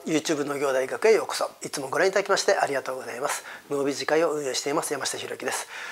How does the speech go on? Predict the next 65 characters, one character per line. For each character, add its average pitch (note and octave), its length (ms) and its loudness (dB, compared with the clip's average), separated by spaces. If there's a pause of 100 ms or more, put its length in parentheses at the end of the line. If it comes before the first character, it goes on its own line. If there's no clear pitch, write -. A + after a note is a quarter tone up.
さ - 160 6
あ、 - 40 8
今 A#3+ 80 8
日 A3+ 40 12
も G3+ 80 10
で F#3 80 10
す - 140 2
ね、 D#3 200 4
農 D#3+ 120 2
作 D#3 140 2
業 C#3+ 100 4
し D#3 120 0
な F#3 100 4
が A3+ 80 8
ら G3+ 40 8
で F#3+ 80 2
も E3 120 2
結 - 180 -2
構 D3 140 0
で C3+ 60 -4
す - 120 -6
の B2 80 -10
で、 - 80 -10
こ - 160 -2
ち - 120 -2
ら A#3 100 6
の A3+ 120 6
脳 A#3 140 6
を F#3 80 6
一 - 60 0
緒 - 100 0
に C3 100 -6
耕 C3+ 260 -4
し - 40 -8
て C3+ 60 -6
い - 20 -14
き - 60 -16
た B2+ 100 -8
い - 20 -6
と - 80 -14
思 A#2+ 100 -12
い A#2+ 60 -12
ま B2 120 0
す。 - 180 -8 (520)
さ - 120 8
あ、 - 20 12
そ B3 160 8
れ C4+ 80 2
で C#4 40 10
は A#3+ 60 12
本 G#3 120 6
日 F#3 60 4
の F3+ 60 6
テ F#3+ 120 6
ー - 20 6
マ D#3 80 6
は - 40 -6
こ C3+ 120 0
ち E3 160 2
ら E3 80 6
に D3 80 0
な C#3+ 80 2
り C#3+ 40 -4
ま C3+ 120 -4
す。 - 120 -2